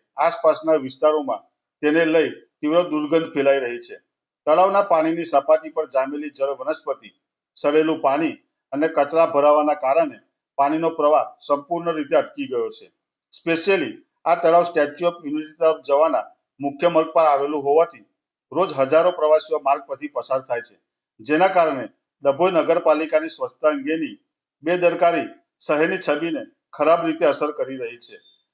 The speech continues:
સ્થાનિક રહીશો જણાવે છે કે તળાવમાં ગટરનું ગંદુ પાણી સીધું છોડાતું હોવાના કારણે પાણી અત્યંત દૂષિત થઈ ગયું છે અને તેમાં લીલ તથા કચરાનો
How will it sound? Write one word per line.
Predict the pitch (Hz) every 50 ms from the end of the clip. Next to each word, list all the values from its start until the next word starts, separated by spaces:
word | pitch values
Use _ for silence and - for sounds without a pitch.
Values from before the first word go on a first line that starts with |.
| _ -
સ્થાનિક | - - 151 170 196 214 196
રહીશો | 196 190 180 185 180 196 196
જણાવે | 170 156 151 156 160 165 170 165
છે | 170 185 185
કે | - 131 117 104 _ _ _ _ _ _ _ _ _ -
તળાવમાં | 147 160 175 185 180 190 180
ગટરનું | - 156 151 170 170 165 170 165 -
ગંદુ | 147 147 147 147 165
પાણી | - - 147 151 156 143 127 - _ _ _ _ _ -
સીધું | - 143 135 165 180 175 -
છોડાતું | 151 151 151 151 151 170 156 135
હોવાના | 139 139 143 139 147 147 - 143
કારણે | 135 151 170 160 131 117 - _ _ _ _ _ -
પાણી | 139 151 170 165
અત્યંત | 147 - - - 170 170 165
દૂષિત | 151 139 131 156 147 -
થઈ | - 131 131
ગયું | 127 135 131 131 131
છે | - - 113 95 - _ _ _ _ _ _ _
અને | 151 156 170 165
તેમાં | 165 185 190 185 156 127 107 - - - _ _ _ 123
લીલ | 131 156 175 196 196 180
તથા | 175 165 - 175 170
કચરાનો | - 151 147 147 156 156 156 160 165